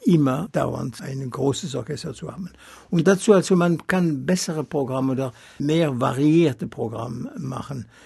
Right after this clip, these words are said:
Zum Beispiel, also wenn man ist zu Hause und man hört Schallplatten, ja, eine Musik von achtzehnten Jahrhundert, okay, und dann sofort hinterher, man kann eine Musik von der neu-, zwanzigsten Jahrhundert,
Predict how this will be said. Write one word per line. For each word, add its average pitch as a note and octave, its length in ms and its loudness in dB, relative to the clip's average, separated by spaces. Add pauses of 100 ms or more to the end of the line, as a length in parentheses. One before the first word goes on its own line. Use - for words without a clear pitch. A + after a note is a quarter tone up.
(440)
Zum F3+ 160 4
Beispiel, F3+ 360 4
also D3 300 2
wenn E3 180 2
man C#3+ 220 2
ist - 380 -4
zu - 180 -6
Hause A#2+ 420 0
und D#3+ 260 -6
man B2 220 -4
hört D3 300 -2
Schallplatten, B2 640 -10 (320)
ja, G3+ 260 6
eine D#3+ 320 2
Musik D3+ 400 0
von C3 280 2
achtzehnten C#3+ 580 -4
Jahrhundert, C#3+ 520 -4
okay, F#3+ 380 -6 (160)
und F3 140 0
dann E3 200 -2
sofort D#3+ 440 -2
hinterher, C#3 340 -4
man C#3+ 200 -4
kann C#3 200 -2
eine C3 140 0
Musik B2+ 340 -2
von C3+ 160 -2
der A#2+ 160 -4
neu-, C3+ 320 -6
zwanzigsten D3 560 -4
Jahrhundert, C3 380 -4